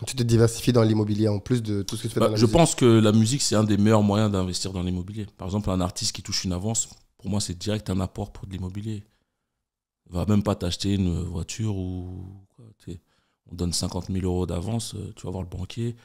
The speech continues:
Speaker 2: avec ton contrat de travail, parce que c'est un contrat de travail, le contrat d'artiste. Et il y a, il y a les salaires qui sont mentionnés. T'as l'avance de cinquante mille euros, ils voient que c'est une grosse compagnie comme Universal, Sony, t'es pris au sérieux tout de suite. Euh,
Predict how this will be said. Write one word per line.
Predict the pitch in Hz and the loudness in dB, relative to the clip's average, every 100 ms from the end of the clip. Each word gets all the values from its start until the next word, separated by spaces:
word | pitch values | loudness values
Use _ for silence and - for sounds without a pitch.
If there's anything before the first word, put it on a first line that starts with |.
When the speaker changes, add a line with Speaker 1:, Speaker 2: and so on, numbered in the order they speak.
| _ _ _ | _ _ _
Speaker 2:
avec | - 80 | -12 -8
ton | 80 | -8
contrat | - 87 92 | -8 -8 -6
de | - | -8
travail, | 90 98 | -6 -6
parce | 127 - | -6 -4
que | |
c'est | 95 | -4
un | |
contrat | 92 104 - | -2 -4 -4
de | 92 | -6
travail, | 98 127 | -6 -4
le | 113 | -4
contrat | 101 98 104 | -6 -8 -8
d'artiste. | 98 - - - _ _ _ _ _ _ _ _ _ | -10 -12 -16 -18 _ _ _ _ _ _ _ _ _
Et | 87 | -6
il | |
y | 80 | -6
a, | - _ | -8 _
il | |
y | - | -6
a | |
les | 87 | -4
salaires | - 95 117 113 | -2 -2 -4 -4
qui | |
sont | - 95 | -6 -6
mentionnés. | 90 - 113 110 - _ _ _ _ | -4 -4 -6 -8 -12 _ _ _ _
T'as | 98 92 101 | -20 -16 -10
l'avance | - 101 90 | -4 -2 0
de | 92 | -2
cinquante | 95 85 90 | -4 -6 -6
mille | 87 85 | -4 -4
euros, | 85 113 | -2 0
ils | 107 | -2
voient | 92 | -2
que | 87 | -6
c'est | - | -6
une | 95 | -8
grosse | - 101 | -8 -8
compagnie | - 87 95 101 | -8 -6 -2 -2
comme | 95 92 | -2 -6
Universal, | 90 92 90 87 - 95 | -6 -4 -4 -4 -4 -4
Sony, | 90 92 95 127 - _ _ _ | -6 -4 -2 -2 -4 _ _ _
t'es | - | -16
pris | - - | -12 -8
au | 92 | -6
sérieux | - 87 85 | -4 -6 -8
tout | 82 | -10
de | |
suite. | - 123 123 - _ _ - - _ | -8 -8 -10 -20 _ _ -20 -20 _
Euh, | 104 | -12